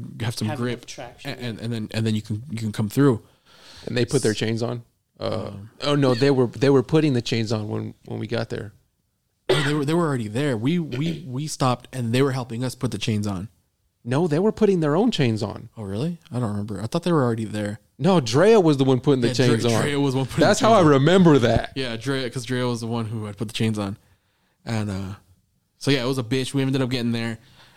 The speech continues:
Speaker 1: We, you know, we stay, we get shit faced, blah, blah, blah. And then stay there for two days.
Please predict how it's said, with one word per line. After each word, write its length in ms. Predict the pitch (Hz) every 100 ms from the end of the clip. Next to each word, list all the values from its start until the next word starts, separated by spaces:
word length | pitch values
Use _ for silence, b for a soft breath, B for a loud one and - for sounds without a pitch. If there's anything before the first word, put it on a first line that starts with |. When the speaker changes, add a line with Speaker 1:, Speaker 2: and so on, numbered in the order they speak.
| b
Speaker 1:
We, 160 | 123 120
you 160 | 117
know, 100 | 117
we 60 | 113
stay, 480 | - - 127 123 123
we 100 | 120
get 140 | 117 110
shit 180 | 131
faced, 380 | 110 120 113 110
blah, 160 | 120 110
blah, 100 | 107
blah. 280 | 113 110 104 b b b b b -
And 200 | 117 113
then 360 | 113 107 101
stay 300 | - - 123
there 120 | 127
for 120 | 117 117
two 160 | 123
days. 420 | 110 104 104 -